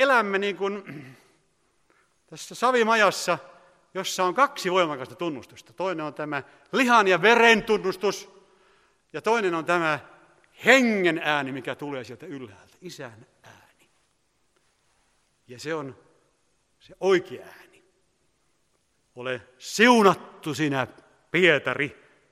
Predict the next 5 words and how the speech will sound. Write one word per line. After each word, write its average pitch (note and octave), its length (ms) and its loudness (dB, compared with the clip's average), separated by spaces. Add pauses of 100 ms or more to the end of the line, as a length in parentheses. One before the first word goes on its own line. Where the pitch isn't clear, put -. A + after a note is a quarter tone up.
(200)
tämän C#3 380 -4
tunnustuksesi A2+ 720 -14
johdosta." - 440 -20 (800)
Tämä C#3+ 320 -8
on B2+ 380 -10